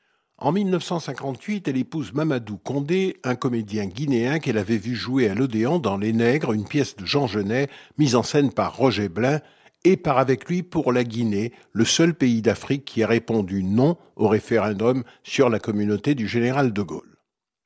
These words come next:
Ces phrases créent une image séduisante,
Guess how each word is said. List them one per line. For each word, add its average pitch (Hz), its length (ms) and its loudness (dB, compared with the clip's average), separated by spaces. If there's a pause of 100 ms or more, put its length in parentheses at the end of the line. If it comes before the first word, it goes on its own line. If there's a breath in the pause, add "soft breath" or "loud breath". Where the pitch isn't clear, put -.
(1300)
Ces - 180 -10
phrases 135 400 0
créent 139 300 2
une 104 180 -2
image 113 420 0
séduisante, 113 800 -6